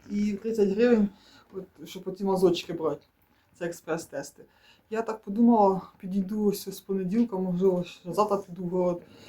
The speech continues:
бо треба піти ж у воєнкомат малому. Підійду до сімейної і спитаюсь, якщо я, наприклад, куплю тести на ковід, чи вона зможе зробити нашими тестами цей аналіз, провести і написати нам довідочку, видати.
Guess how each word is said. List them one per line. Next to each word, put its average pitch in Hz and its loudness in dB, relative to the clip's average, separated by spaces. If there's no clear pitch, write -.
бо 185 -6
треба 180 0
піти 185 0
ж 170 -6
у 180 -2
воєнкомат 190 2
малому. 170 -4
Підійду 220 2
до 214 -2
сімейної 247 4
і - 4
спитаюсь, 208 0
якщо 202 -4
я, 226 0
наприклад, 208 -4
куплю 208 -10
тести 262 0
на 202 -4
ковід, 185 4
чи - -6
вона 214 4
зможе 220 2
зробити 196 2
нашими 190 -2
тестами 285 -2
цей 202 2
аналіз, 180 4
провести 240 0
і 233 0
написати 202 -4
нам 180 0
довідочку, 170 -4
видати. 156 -4